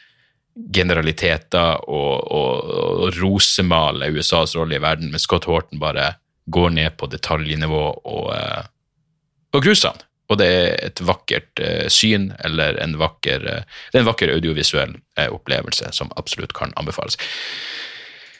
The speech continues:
Det var det, eh, for denne uka. Eh, etter planen så kommer det en, eh, en, eh, ekstra episode med gjest på fredag eller mandag. Jeg er ikke helt sikker.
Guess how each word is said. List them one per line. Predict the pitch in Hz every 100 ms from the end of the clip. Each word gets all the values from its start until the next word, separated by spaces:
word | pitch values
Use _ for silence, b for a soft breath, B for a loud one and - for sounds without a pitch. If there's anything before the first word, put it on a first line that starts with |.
| B _ _ _
Det | 160
var | 185 139
det, | 107 B - -
eh, | 101 98
for | 95 98
denne | 90 90 92 78 82
uka. | - 73 92 -
Eh, | 104 90
etter | - -
planen | - 147 202 185 156 B B B B _ _ _ _ _ - -
så | - 101
kommer | - 101 101
det | 87 82 85
en, | 87 87 85
eh, | 85 85 87 85 - _ _ _ _
en, | 92 87 85
eh, | 85 87 50 50 - 50 50 50 -
ekstra | - - 117
episode | - - 120 117 113
med | 87 85 85
gjest | 110 - - - - - _ _ _ _ _ _ _ _ _ _ _ _ _ _ _ _ -
på | 131
fredag | - 135 120 95
eller | 92 98
mandag. | 87 87 78 76 - -
Jeg | 98
er | 87
ikke | - 95
helt | 92
sikker. | 98 92 98 95